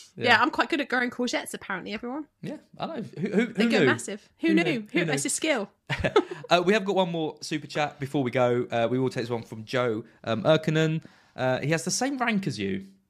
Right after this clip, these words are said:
Speaker 1: Well,
Speaker 2: There
Speaker 1: good
Speaker 2: you go,
Speaker 1: for,
Speaker 2: you see?
Speaker 1: good for you, Joel.
Speaker 2: He, he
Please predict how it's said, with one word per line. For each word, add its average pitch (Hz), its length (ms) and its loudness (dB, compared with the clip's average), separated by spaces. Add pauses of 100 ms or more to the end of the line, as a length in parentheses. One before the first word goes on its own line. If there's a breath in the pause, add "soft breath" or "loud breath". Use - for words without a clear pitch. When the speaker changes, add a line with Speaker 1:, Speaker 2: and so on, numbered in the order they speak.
(220)
Speaker 1:
Well, 123 280 -6
Speaker 2:
There 175 120 4
Speaker 1:
good 190 80 6
Speaker 2:
you 190 60 -2
go, 269 260 6
Speaker 1:
for, 587 60 -4
Speaker 2:
you 480 80 -4
see? 453 240 2
Speaker 1:
good 220 260 6
for 240 200 -2
you, 120 480 2
Joel. 95 440 -4
Speaker 2:
He, 330 80 -2
he - 60 -6